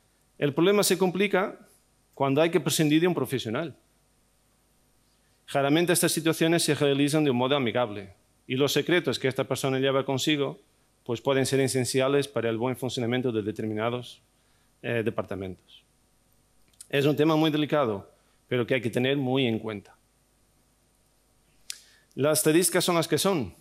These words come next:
y estas indican que muchos de nuestros secretos terminan compartidos por personas que no queremos. Ni pensábamos que los iban a obtenerlos. La seguridad siempre es secundaria,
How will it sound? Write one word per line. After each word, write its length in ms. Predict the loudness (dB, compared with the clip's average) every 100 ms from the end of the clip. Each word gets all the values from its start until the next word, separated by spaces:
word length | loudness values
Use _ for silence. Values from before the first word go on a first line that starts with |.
| _ _ _ _ _ -6
y 140 | -2
estas 280 | 0 2 2
indican 440 | 4 2 2 0
que 80 | 0
muchos 400 | 0 2 2 0
de 80 | 2
nuestros 300 | 2 0 0
secretos 640 | 0 0 0 -2 -8 -8
terminan 360 | -4 0 2 2
compartidos 640 | 0 0 -2 2 2 0
por 200 | -2 -4
personas 640 | -2 0 0 0 -2 -6 -16 _ _ _
que 80 | -2
no 120 | -2
queremos. 540 | 2 0 0 -8 -16 _ _ _ _ _ _ _ _ _ _ _ _ _ _ 0
Ni 180 | 2
pensábamos 600 | 4 2 2 2 2 0
que 100 | -4
los 200 | -4 -2 -2
iban 220 | -2 -2
a 40 |
obtenerlos. 680 | -4 -6 -10 -12 -18 -20 _ _ _ _ _ _ _ _ _ _ _ -4
La 160 | -2
seguridad 340 | 2 4 4 4
siempre 280 | 2 2 0
es 60 |
secundaria, 600 | 0 0 0 0 -2 -6